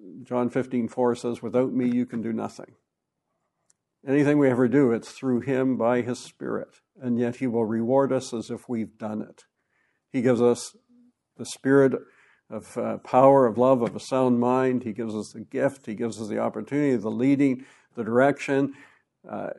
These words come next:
works through us. But then at the end of the day,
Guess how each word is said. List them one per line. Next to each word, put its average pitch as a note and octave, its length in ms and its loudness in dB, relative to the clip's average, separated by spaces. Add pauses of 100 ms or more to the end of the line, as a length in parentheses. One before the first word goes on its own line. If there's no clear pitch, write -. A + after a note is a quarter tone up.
(380)
works C3+ 420 0
through D3+ 280 4
us. C#3 200 4 (320)
But A2 140 -8
then B2+ 140 2
at B2+ 160 2
the A#2 120 -2
end C3+ 160 2
of A#2+ 140 0
the A2 100 -4
day, G#2+ 300 -6